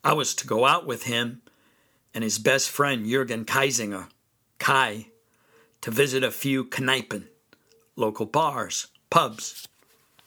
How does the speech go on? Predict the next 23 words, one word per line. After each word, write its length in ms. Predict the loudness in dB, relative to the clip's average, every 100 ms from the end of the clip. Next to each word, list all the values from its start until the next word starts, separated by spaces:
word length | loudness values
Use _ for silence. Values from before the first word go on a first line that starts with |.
| -20 -20 _
So 200 | -2 0
Muti 360 | 4 2 2 -2
fixed 340 | 0 0 0
us 140 | 0 2
a 60 |
light 300 | 2 2 0
dinner. 360 | -2 -2 -2 -6 -14 -20 _ _ -6
We 120 | 2
all 180 | 4 4
got 200 | 2 2
dressed. 500 | 2 2 0 -6 -8 _ _ _ _ _ _ _ _ _ _ -4
Uli 300 | -2 0 0
and 100 | 0
I 160 | 0 0
got 260 | -2 -2
the 80 | -6
keys. 540 | -4 -4 -2 -4 -6 -10 _ _ _ _ -8
On 100 | -4
the 100 | -2
way 220 | 2 4
out, 260 | 4 2 0
Muti 300 | -2 0 0
said, 420 | 2 2 0 -4